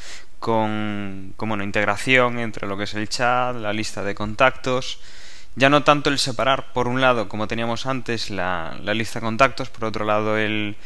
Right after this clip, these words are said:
un chat, por otro lado la lista de la, de la llamada.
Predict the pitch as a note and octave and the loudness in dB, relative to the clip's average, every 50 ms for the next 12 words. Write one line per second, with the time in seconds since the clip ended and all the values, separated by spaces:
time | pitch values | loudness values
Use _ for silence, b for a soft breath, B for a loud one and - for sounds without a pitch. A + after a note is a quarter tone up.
0 | B B B B B B B B - - A2+ A2+ A2 - - - C#3 C#3 C#3 C#3 | B B B B B B B B -4 -4 -2 -2 -2 0 4 8 8 10 10 10
1 | C3+ C3 - - - A#2+ A2 A2+ A2 - A2+ A2+ A#2 A#2 A#2 A2+ A2+ A2+ A2 A2 | 8 6 4 0 -2 0 0 0 0 0 2 4 6 6 6 6 4 2 2 2
2 | A2 G#2+ G#2 G#2 G#2 G2+ G#2 G#2 G#2 A#2 B2 - - - A#2+ A2 A2 A2+ A2 G#2+ | 2 2 0 0 -2 0 2 2 2 2 2 0 0 0 2 2 2 4 4 4
3 | G#2+ G#2+ G#2 G2+ G2+ G2 F#2+ F#2+ F2+ F#2 G2 A#2+ A2 A2 G#2+ G#2+ A2 A#2 C3 C#3+ | 4 4 2 2 0 -2 -4 -4 -4 -2 0 2 4 4 4 4 4 6 6 6
4 | D3 C#3+ C#3 C#3 C#3+ | 6 4 2 0 -2